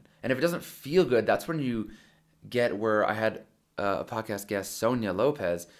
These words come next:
talks about this constricted energy. That's where I was feeling this constricted energy and just like, ugh, like, <laughs> it's, I guess maybe I should do a better job of explaining it, but right now I can't.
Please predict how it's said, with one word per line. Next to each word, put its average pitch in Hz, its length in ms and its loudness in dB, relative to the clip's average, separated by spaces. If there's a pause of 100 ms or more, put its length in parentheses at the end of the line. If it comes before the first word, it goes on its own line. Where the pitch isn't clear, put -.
(180)
talks 135 220 -4
about 127 160 0
this 107 120 -8
constricted 117 640 -6
energy. 104 560 -4 (260)
That's 143 160 -4
where 156 80 0
I - 20 2
was - 80 -4
feeling 131 340 2
this 92 120 -6
constricted 110 720 -8
energy 117 500 -2
and 87 120 -8
just 92 160 -12
like, 98 180 -2 (140)
ugh, 131 540 2
like, 92 240 -12 (280)
<laughs> - 240 -20
it's, - 240 -12
I 107 260 2
guess 117 260 0
maybe 110 260 2
I 123 40 6
should 110 100 -2
do 117 60 2
a 107 40 2
better 104 180 2
job 104 220 4
of 90 80 -6
explaining 110 440 -2
it, 92 120 -4
but - 340 0 (320)
right 98 140 -4
now 92 140 -8
I 87 40 -8
can't. 95 360 -4